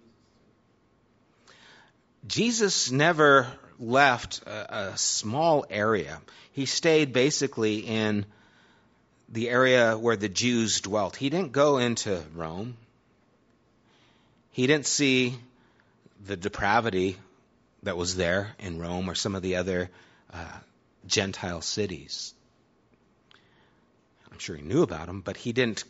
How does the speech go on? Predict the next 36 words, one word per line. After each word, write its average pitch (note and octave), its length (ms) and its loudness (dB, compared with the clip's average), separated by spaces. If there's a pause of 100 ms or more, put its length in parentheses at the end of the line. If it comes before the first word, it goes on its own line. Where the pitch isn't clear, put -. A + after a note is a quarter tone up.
go A2 240 2
into A#2+ 400 -6
them. - 380 -20 (640)
And G#2 120 -10
so - 140 -4
I, G2+ 200 -8
I - 160 -10 (100)
think A#2 240 -6
you're G#2+ 380 0 (480)
on A2+ 160 -4
the G#2+ 80 0
right G#2+ 220 2
track. A#2+ 280 -2
You A#2+ 80 -10
see, A#2+ 440 -2 (140)
Jesus' F3+ 480 0
scope - 560 2
was G#2+ 220 -2
there A#2 460 6
to A#2+ 120 -6
the G#2 120 -2
children A#2 420 -2
of G2 100 -2
Israel. G2+ 480 0 (280)
The A2+ 80 -8
greater D#3 320 4
work C#3 280 6
is A2+ 200 -2
you C#3+ 140 2
are E3+ 60 -2
gonna D3+ 200 0
take C3+ 340 -2
this A#2+ 240 -2
message C3+ 520 -4
of G#2 160 -12
God F#2 460 0